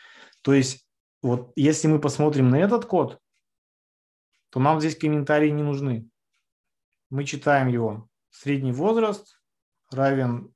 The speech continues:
да, ну, метод тоже вычитать средний возраст, передали employee и напечатали. Все, нам, нам не важно вот на цикл смотреть, нам это не интересно. Мы хотим понять, что вот этот метод делает, как и раньше.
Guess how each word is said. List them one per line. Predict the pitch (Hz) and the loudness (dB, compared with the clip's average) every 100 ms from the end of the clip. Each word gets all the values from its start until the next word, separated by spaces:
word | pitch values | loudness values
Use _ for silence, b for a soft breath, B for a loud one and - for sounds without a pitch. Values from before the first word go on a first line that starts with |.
| - | -10
да, | 127 120 131 | -6 -4 -4
ну, | 143 143 | -2 0
метод | 135 127 117 - | 0 0 -4 -6
тоже | 120 113 113 - | -6 -6 -10 -12
вычитать | 147 127 127 - 113 | -4 -2 -2 -6 -8
средний | - 127 120 | 0 0 2
возраст, | 120 190 220 214 202 _ - | 2 2 2 0 -2 _ -6
передали | 127 123 127 127 127 | -4 0 0 2 0
employee | 120 147 208 220 | -2 -4 -4 -4
и | 165 | -6
напечатали. | 147 123 127 117 113 | -8 -8 -6 -6 -6
Все, | - 165 143 | -6 0 2
нам, | 123 147 147 B B B B B _ - | 2 0 -2 B B B B B _ -6
нам | 135 147 | 0 2
не | 151 | 4
важно | 135 156 185 202 - | 4 4 4 2 2
вот | 151 147 _ _ _ - | 0 -2 _ _ _ -6
на | 151 131 | -2 -2
цикл | - 156 156 | -2 2 0
смотреть, | - 143 131 131 113 - | 0 -4 -2 -2 -4 -6
нам | 127 139 143 | -2 -2 -2
это | 143 139 | -6 -2
не | 135 | 0
интересно. | 131 131 135 139 131 | 0 0 0 -2 -2
Мы | 120 147 | -4 -2
хотим | 151 139 151 | -4 -6 -6
понять, | 147 143 139 | -2 -2 -4
что | - 139 | -4 -2
вот | 135 - _ _ _ - | -2 -6 _ _ _ -4
этот | 147 135 | -2 0
метод | 135 127 123 | -2 -4 -4
делает, | 117 117 110 104 _ | -4 -4 -4 -8 _
как | - 127 135 | -4 -2 2
и | |
раньше. | 131 123 - 120 | 2 2 -2 -10